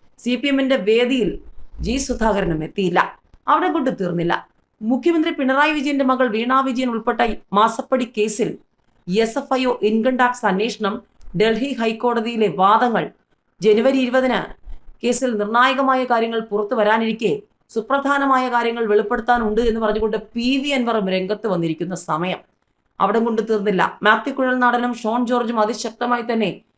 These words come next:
ഈ വിഷയത്തിൽ രംഗത്തുണ്ട്. മാത്രമല്ല, മുഖ്യമന്ത്രിയുടെ വിശ്വസ്തൻ അജിത് കുമാറിനും തിരിച്ചടി. അജിത് കുമാറിന് ക്ലീൻ ചിറ്റ് നൽകിയ റിപ്പോർട്ട് വിജിലൻസ് ഡയറക്ടർ മടക്കിയെന്ന റിപ്പോർട്ടുകളും ചർച്ചയാവുകയാണ്.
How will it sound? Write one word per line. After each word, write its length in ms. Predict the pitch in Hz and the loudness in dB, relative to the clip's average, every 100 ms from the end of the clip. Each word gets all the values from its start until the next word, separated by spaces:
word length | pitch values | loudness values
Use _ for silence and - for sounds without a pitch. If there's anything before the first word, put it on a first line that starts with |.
| _ - | _ -2
ഈ 100 | 233 | 0
വിഷയത്തിൽ 460 | 214 214 220 214 - - | 0 0 0 0 -4 -2
രംഗത്തുണ്ട്. 640 | 185 190 196 226 175 170 - - _ _ _ - | -2 0 -2 -2 -2 0 -2 -4 _ _ _ -2
മാത്രമല്ല, 460 | 254 277 330 320 | 0 0 0 0
മുഖ്യമന്ത്രിയുടെ 760 | 294 254 233 - 339 302 302 277 | 0 -2 -4 -4 -2 -2 0 0
വിശ്വസ്തൻ 580 | 233 220 262 - 208 135 - _ _ 196 | -2 -4 -6 -2 -2 -2 -10 _ _ 0
അജിത് 320 | 214 262 - | 0 0 -4
കുമാറിനും 480 | 269 269 262 247 - | 2 2 2 0 -2
തിരിച്ചടി. 560 | 190 202 196 214 175 - - | -2 -2 -2 -2 -2 -6 -2
അജിത് 180 | 175 214 | -2 -2
കുമാറിന് 440 | - 240 240 247 247 | -4 2 2 2 0
ക്ലീൻ 240 | 226 247 269 | 0 0 -2
ചിറ്റ് 280 | 269 262 | -4 -4
നൽകിയ 220 | 254 226 233 | -2 -2 -2
റിപ്പോർട്ട് 640 | 226 233 233 214 - _ _ - | -2 -4 -4 -4 -8 _ _ -2
വിജിലൻസ് 500 | 202 202 277 277 269 | 0 2 0 -2 -4
ഡയറക്ടർ 340 | 233 226 233 208 | -2 -2 -4 -2
മടക്കിയെന്ന 560 | 185 208 226 262 226 | 2 2 0 -2 -2
റിപ്പോർട്ടുകളും 640 | 202 185 233 233 214 175 170 | -2 -4 -6 -2 -2 -2 -2
ചർച്ചയാവുകയാണ്. 920 | 160 - 247 165 160 165 151 160 | -4 -4 -4 -2 -2 -4 -6 -8